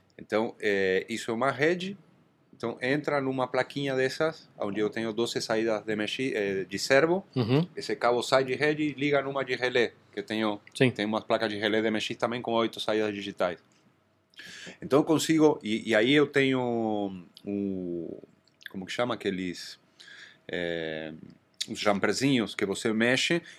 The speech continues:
Speaker 1: e
Speaker 2: Ah,
Speaker 1: você,
Speaker 2: o,
Speaker 1: e você
Speaker 2: o,
Speaker 1: coloca
Speaker 2: o,
Speaker 1: a numera-,
Speaker 2: o potenciômetro?
Speaker 1: você, não, não, não, é um jumperzinho que você coloca a numeração da placa. Então, vamos supor, pra, pra,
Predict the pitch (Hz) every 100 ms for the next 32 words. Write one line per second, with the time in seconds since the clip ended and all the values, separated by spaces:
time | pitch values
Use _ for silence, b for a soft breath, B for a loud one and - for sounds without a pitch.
0 | - 123 113 113 110 113 120 113 - 147
1 | 143 151 143 135 131 127 123 - 175 180
2 | 127 127 131 147 156 139 135 139 147 165
3 | 156 156 165 147 143 156 156 156 156 143
4 | 139 131 - 143 135 135 113 101 98 131
5 | 135 127 131 123 104 139 151 - 139 135